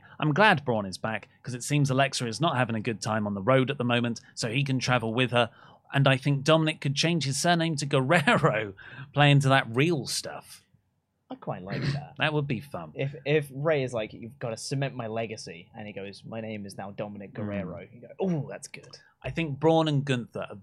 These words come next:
Speaker 1: very, very different, uh, characters.
Speaker 2: Big time.
Speaker 1: Yeah, Braun is a, is a comic book monster.
Speaker 2: Mm.
Speaker 1: Gunther is, like,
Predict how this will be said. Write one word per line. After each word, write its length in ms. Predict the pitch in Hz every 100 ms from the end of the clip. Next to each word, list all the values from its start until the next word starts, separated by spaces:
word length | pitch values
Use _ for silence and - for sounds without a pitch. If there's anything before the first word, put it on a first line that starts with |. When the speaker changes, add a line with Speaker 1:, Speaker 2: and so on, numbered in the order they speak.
| _
Speaker 1:
very, 460 | - 120 117 117 123 110 - -
very 380 | 120 117 113 104 -
different, 520 | 107 - 104 92 85 _ _ _ _
uh, 220 | 101 92 175
characters. 600 | - - 160 - - -
Speaker 2:
Big 220 | 156 156 143
time. 340 | 131 107 90 _ _ -
Speaker 1:
Yeah, 260 | 95 82 80
Braun 240 | 147 156
is 140 | 151 139
a, 180 | 123 120 127
is 120 | 117
a 40 |
comic 460 | 123 - 160 156 143
book 220 | 139 139
monster. 520 | 123 117 117 - 107 - 123
Speaker 2:
Mm. 140 | 107
Speaker 1:
Gunther 560 | 131 120 127 117 104 92 _ _ -
is, 320 | 107 95 87
like, 320 | 95 90 -